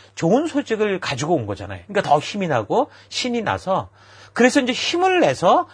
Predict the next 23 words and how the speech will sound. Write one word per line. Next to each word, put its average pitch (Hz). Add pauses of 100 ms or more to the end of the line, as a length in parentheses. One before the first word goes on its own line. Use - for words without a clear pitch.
(120)
이제 135
복음을 113
그 165
유대인들 151
회당 143
안에서 113
더 123
강하게 151
전하는 113
것을 143 (320)
볼 127
수 -
있습니다. - (720)
자, 135
우리도 214
이번 196
이천이십일 175
년 180
셀 208
사역을 156
감당해 135
갈 92
때 110